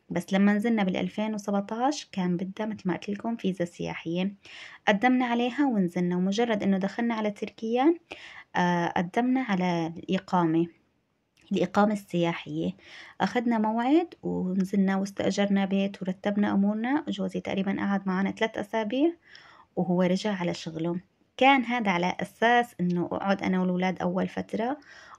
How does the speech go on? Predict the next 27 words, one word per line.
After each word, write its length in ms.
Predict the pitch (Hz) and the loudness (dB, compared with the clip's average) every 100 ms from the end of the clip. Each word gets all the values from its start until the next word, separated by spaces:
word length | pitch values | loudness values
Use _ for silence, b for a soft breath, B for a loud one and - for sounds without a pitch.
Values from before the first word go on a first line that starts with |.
| - | 0
وهو 260 | 285 330 | 6 8
يعني 340 | 220 208 226 247 | 8 4 2 2
إنه 160 | 202 | 4
يجرب 460 | 196 196 247 226 175 | 4 2 0 0 0
يشتغل 480 | 175 - 170 170 160 | -4 -4 -4 -4 -2
هنيك، 400 | 170 165 165 - | -2 -2 -4 -4
إنه 280 | 185 180 | 0 0
إذا 160 | 180 185 | 0 0
عجبه 400 | 180 233 240 208 | 2 2 0 0
الوضع 500 | 202 233 220 214 240 277 B B B | 2 0 0 -2 -2 -6 B B B
ممكن 320 | 240 233 226 190 | -4 0 2 2
مثلًا 380 | 185 190 180 | 2 0 2
واحد 360 | 180 185 180 170 | 0 0 -2 0
مثل 180 | 185 185 | 0 2
ما 80 | 180 | 0
بيقولوا 360 | 170 180 175 | 0 0 0
يتغرب 460 | 175 180 180 185 175 | 0 0 -2 0 -4
سنتين 520 | - 185 185 202 185 | -4 -4 0 0 -2
ثلاثة، 640 | - 190 185 - 233 285 - _ B B B | 0 0 0 -2 -2 -2 -4 _ B B B
يعني 240 | 254 233 196 | 2 4 4
بيجمع 420 | 190 196 196 220 | 4 4 4 4
له 120 | 214 | 2
قرشين 500 | 202 202 - 220 302 | 0 -2 -4 2 2
وبعدين 460 | 208 156 190 185 180 | 2 -2 0 2 2
بنستقر 440 | 175 - 196 214 | 0 -4 -4 -4
كلياتنا 640 | 208 196 190 190 202 240 | -2 -2 0 0 -2 -2
بتركيا. 840 | 285 175 175 - - - 165 175 | -2 -4 -4 -6 -8 -8 -4 -4